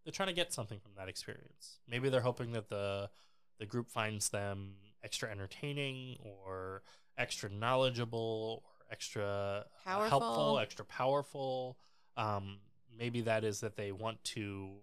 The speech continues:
Speaker 1: experience that their character is more powerful or
Speaker 2: Maybe
Speaker 1: more
Speaker 2: they
Speaker 1: capable.
Speaker 2: hate Curse of Strahd and wanna get through it faster.
Speaker 1: <laughs> Yeah, maybe they're
Speaker 2: <laughs>
Speaker 1: bored, um, which is absolutely one of the, the ways in which players cheat. Is 'cause they're bored and they wanna get through this. And,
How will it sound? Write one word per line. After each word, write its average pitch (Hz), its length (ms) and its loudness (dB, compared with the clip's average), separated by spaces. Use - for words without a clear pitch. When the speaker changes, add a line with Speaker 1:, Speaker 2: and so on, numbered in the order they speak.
Speaker 1:
experience 127 880 0
that 104 160 -4
their 98 100 -4
character 139 600 0
is 131 140 -18
more 131 100 -6
powerful 127 460 0
or 123 200 2
Speaker 2:
Maybe 254 220 4
Speaker 1:
more 294 80 2
Speaker 2:
they 277 160 4
Speaker 1:
capable. 240 380 2
Speaker 2:
hate 226 80 -8
Curse 254 280 2
of 247 80 0
Strahd 240 360 6
and 226 80 4
wanna 202 160 2
get 202 120 0
through 208 300 -2
it - 100 -2
faster. - 520 -4
Speaker 1:
<laughs> - 40 -8
Yeah, 135 420 4
maybe 120 220 2
they're 147 140 4
Speaker 2:
<laughs> 123 180 -2
Speaker 1:
bored, 123 340 6
um, 110 720 4
which 113 200 0
is 110 220 4
absolutely 113 1040 2
one 104 240 0
of 98 180 -2
the, 101 420 0
the 98 100 -6
ways 107 300 4
in 101 80 -2
which 101 220 -2
players 101 320 -2
cheat. 101 300 -4
Is 107 140 2
'cause 123 180 6
they're 151 140 8
bored 147 340 10
and 110 160 2
they 110 60 4
wanna 110 240 2
get 117 160 0
through 127 220 -2
this. 113 220 6
And, 104 120 -2